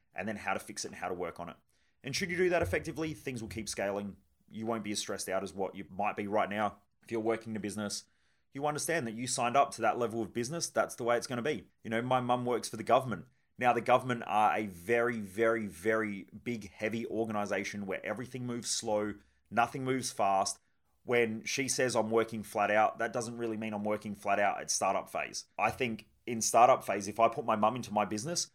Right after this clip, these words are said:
I reckon she'd have a heart attack in the first week 'cause she just couldn't adapt and change and flick things around really, really quickly. Just couldn't do it. I don't think anyway. But if she put me in the large organization, like a big, heavy government department,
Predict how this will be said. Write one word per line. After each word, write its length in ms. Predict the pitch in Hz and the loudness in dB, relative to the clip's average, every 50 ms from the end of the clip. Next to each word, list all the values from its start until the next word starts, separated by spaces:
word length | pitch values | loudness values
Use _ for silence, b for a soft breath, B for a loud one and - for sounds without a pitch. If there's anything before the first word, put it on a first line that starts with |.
| _ - | _ 0
I 140 | 107 113 127 | 2 4 4
reckon 260 | 127 135 127 123 123 | 4 2 0 0 -2
she'd 180 | 113 - 127 110 | -4 -4 -2 0
have 140 | 107 107 | 0 0
a 60 | 101 - | 0 0
heart 240 | - 95 95 101 | 2 2 2 2
attack 280 | 104 - - 92 - - | 2 0 -2 -4 -4 -4
in 60 | 98 | -8
the 80 | 95 95 | -10 -10
first 320 | - - 95 90 - - | -6 -6 -4 -4 -4 -6
week 180 | 95 95 85 - | -6 -8 -8 -8
'cause 160 | - 117 104 | -12 -12 -10
she 100 | - 107 | -10 -12
just 380 | 95 - - 127 110 110 - - | -10 -2 0 2 2 2 -2 -6
couldn't 300 | - - 117 110 107 - | -6 -4 -2 -2 -2 -4
adapt 380 | 95 101 - 107 98 - - | -8 -4 -2 -2 -2 -2 -4
and 100 | 95 95 | -8 -10
change 400 | - - - 98 107 104 101 92 | -8 -6 -4 -4 -4 -4 -6 -6
and 220 | - 95 98 95 - | -6 -8 -8 -8 -8
flick 280 | - - 131 113 120 | -6 -6 -6 -6 -6
things 260 | - - 120 110 98 | -6 -6 -6 -4 -4
around 360 | 101 101 104 104 107 104 101 98 | -2 2 4 4 4 4 2 0
really, 220 | 104 110 98 95 | -2 -2 -2 -2
really 160 | 92 95 90 | -4 -6 -8
quickly. 340 | - - 87 - 85 85 - _ _ _ _ _ | -8 -12 -12 -12 -12 -14 -14 _ _ _ _ _
Just 180 | - 180 - | -8 -8 -2
couldn't 180 | - 190 147 131 | -2 -2 0 2
do 140 | 151 113 87 | 2 0 0
it. 80 | - - _ | -2 0 _
I 80 | - 123 | 4 4
don't 160 | 123 107 98 | 4 4 0
think 160 | 98 90 87 | -6 -10 -10
anyway. 360 | 92 98 92 85 82 - - - _ _ | -10 -8 -8 -8 -8 -10 -12 -14 _ _
But 120 | 120 117 | 4 4
if 100 | 117 113 | 4 2
she 160 | - 147 135 | 0 -2 -4
put 180 | 120 - 110 107 | -2 -4 -6 -4
me 80 | 123 | -4
in 200 | 113 113 110 - - _ _ _ | -4 -4 -6 -8 -12 _ _ _
the 160 | - 117 117 | -2 0 4
large 260 | 113 110 110 110 107 | 6 6 6 6 6
organization, 800 | 110 113 117 107 113 104 98 98 110 117 123 - - 98 92 85 - _ _ | 4 -2 -2 -2 -2 -2 0 0 0 0 0 -2 -4 -8 -10 -10 -14 _ _
like 320 | 98 107 123 131 - - - | 4 6 6 6 4 0 -8
a 60 | 104 | -10
big, 360 | - - 135 131 127 - 98 | -4 -4 -4 -4 -2 -6 -8
heavy 340 | - - - 123 120 123 117 107 104 107 | -8 -4 -4 -4 -2 -4 -6 -8 -10 -4
government 340 | - 110 104 101 107 104 | -2 -2 -2 -2 -4 -8
department, 540 | 92 - - - 131 131 107 98 90 90 85 | -8 -8 -2 2 2 4 4 2 -2 -8 -12